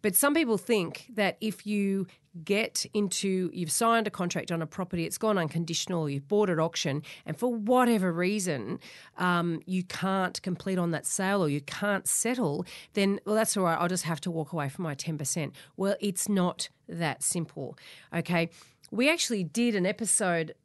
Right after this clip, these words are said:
ages ago. I can't even remember the number. It was probably in the first ten, maybe eleven or something like that, which was Australia's biggest property dumbo. And it actually, we took you through a case study of a situation where,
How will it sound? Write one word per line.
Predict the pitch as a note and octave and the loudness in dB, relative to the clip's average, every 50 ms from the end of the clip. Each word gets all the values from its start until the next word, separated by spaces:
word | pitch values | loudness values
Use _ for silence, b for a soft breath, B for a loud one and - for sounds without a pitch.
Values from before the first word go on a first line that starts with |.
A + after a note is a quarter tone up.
| _ _ _ - - A3 | _ _ _ -4 0 2
ages | B3 C#4+ D4+ D4+ C#4+ G#3 A#3 G3+ F3 | 4 6 6 6 6 4 2 0 0
ago. | G3 F3 - D#3+ D3+ C3+ C3+ D3 | 0 -2 -2 0 0 0 0 0
I | E3 F3 F3+ | 0 0 -2
can't | F3+ - - A3 G#3+ | -2 -2 0 0 2
even | G3+ F#3+ F3+ | 2 2 2
remember | F#3 G3 G3 G3+ | 4 4 2 2
the | F3+ F3 | 2 4
number. | E3+ F3 F3+ G3 F3+ F3 | 4 4 4 4 4 2
It | D3 | 2
was | D#3 D#3 - | 2 -2 -2
probably | - - G#3 F#3+ G3 | -4 -4 -2 0 2
in | F#3 F3 | 2 2
the | E3 | 2
first | D3+ - - G3 D#3+ - - - | 0 0 0 0 0 0 -2 -6
ten, | - - F#3+ F#3+ F3 E3+ | -2 0 2 2 4 4
maybe | E3+ E3+ E3 D#3+ | 2 2 0 0
eleven | D3 D3 D3+ E3 E3+ F3+ | 0 0 0 0 0 0
or | D#3+ | -2
something | - - - E3 | -2 -4 -4 -4
like | E3 D#3 - | -4 -4 -2
that, | F#3 F#3+ F3+ D#3+ - B B B B B | 0 2 2 2 0 B B B B B
which | - G#3 F#3 G#3 | -4 0 2 4
was | G3 F3+ - G#3+ | 4 4 4 2
Australia's | E3+ - - G#3+ G3 F#3+ F#3 F3+ F3+ E3 - | 0 0 0 0 2 2 2 2 0 0 0
biggest | - G3+ F#3 F#3 E3+ - - | -2 -2 0 0 -2 -2 -2
property | - G3+ G3 - G#3 G3+ F#3+ | -2 -2 -2 -2 -2 -2 0
dumbo. | F3 F#3 D#3+ D#3+ D#3+ D#3+ D#3+ | 2 2 2 2 2 2 2
And | D#3+ E3+ | 2 2
it | F3+ | 0
actually, | G3 G3+ F#3 - - F3+ | 0 -2 -2 -4 -4 -4
we | F3 F#3+ | -6 -6
took | F3+ - - A3+ F#3+ - - | -8 -6 -6 -6 -6 -4 -8
you | F#3+ | -8
through | E3+ - F#3 E3+ | -4 -4 -4 -4
a | D#3+ | -4
case | - - F#3 G3 G#3 - | -2 -2 -2 0 0 -2
study | - - G3+ F3+ F3 E3 D#3 D#3 B B B B B B | -2 -2 -2 -2 0 -2 -4 -4 B B B B B B
of | G3+ F#3+ | 0 0
a | G3 | 0
situation | F3 - G3+ F3+ - - F#3 F3 E3+ F3+ F3 - - F3+ E3+ | 0 0 -2 -2 -2 -2 0 2 2 2 2 0 0 0 0
where, | E3 E3 E3 E3 E3 E3 E3 E3 | 2 2 2 4 4 4 2 0